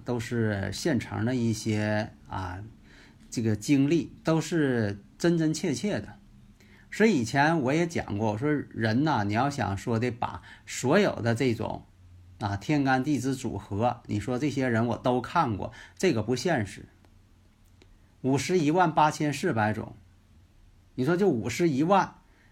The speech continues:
那五十多万，这么多的人，你说我挨个都见过，这个恐怕不现实，一般人做不到。就算你见过，你也不见得说的每个人你都，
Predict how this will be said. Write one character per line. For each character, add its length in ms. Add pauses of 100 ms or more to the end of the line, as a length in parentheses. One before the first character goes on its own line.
(140)
那 80
五 160
十 160
多 160
万， 340 (1400)
这 140
么 80
多 180
的 140
人， 300
你 80
说 140
我 40
挨 320
个 160
都 160
见 320
过， 220 (260)
这 180
个 120
恐 240
怕 180
不 160
现 300
实， 200
一 120
般 260
人 160
做 160
不 160
到。 220 (1000)
就 140
算 200
你 140
见 300
过， 160
你 80
也 100
不 140
见 240
得 100
说 240
的 140
每 240
个 120
人 220
你 80
都， 180